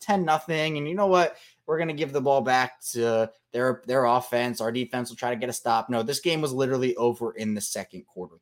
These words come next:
That's how dominant this was. Now, I wanna give a shout out also to Gus Edwards. I'm gonna try to pull some funny stats on Twitter for today when I get the chance with Gus Edwards, but Gus Edwards averaged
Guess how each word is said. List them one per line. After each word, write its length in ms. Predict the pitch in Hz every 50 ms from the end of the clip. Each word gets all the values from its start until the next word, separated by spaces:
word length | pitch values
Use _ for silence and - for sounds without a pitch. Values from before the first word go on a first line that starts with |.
| _
That's 320 | - 107 117 123 127 - -
how 420 | - - 123 120 120 120 113 - _
dominant 480 | - 107 107 107 107 107 107 107 101 - _ _ _ _ -
this 460 | 101 90 110 104 104 - - - -
was. 400 | 95 101 104 101 90 87 80 - - _ - - - _ _ _
Now, 160 | - 135 135 156
I 40 |
wanna 140 | 196 226 233
give 140 | 202 208 175
a 60 | 165
shout 300 | - - 185 170 165 156
out 140 | 156 147 139
also 280 | 139 147 156 151 - 127
to 80 | 120
Gus 280 | 110 101 127 120 - -
Edwards. 580 | 123 127 123 110 107 101 98 92 95 - - - _ _ _ _ _ _ _ _ -
I'm 100 | 131 135
gonna 160 | 156 202 208 196
try 240 | 202 - 190 175
to 80 | 170 165
pull 340 | 165 - - 175 165 156 147
some 440 | - - - 147 135 127 127 127 120 - - _ _
funny 320 | _ _ - 170 156 143
stats 500 | 127 - - - 143 135 135 131 131 -
on 160 | 131 123 127 120
Twitter 320 | - 135 131 127 123 120
for 180 | - - 123 120
today 600 | - - 107 113 113 110 107 107 107 101 104 - - - _ _ _
when 480 | - 117 117 113 113 107 107 104 98 - _ _ _
I 160 | 107 113 113
get 160 | 101 120 110
the 80 | 90 98
chance 320 | - - 123 117 113 104
with 140 | 110 104 -
Gus 240 | - 113 107 - -
Edwards, 480 | 117 117 110 104 107 107 104 101 101 -
but 340 | _ 117 110 110 104 - - _ _ _ _ -
Gus 280 | 202 226 233 226 226
Edwards 460 | 233 254 214 170 165 160 156 151 -
averaged 500 | - - 165 160 156 147 151 135 139 139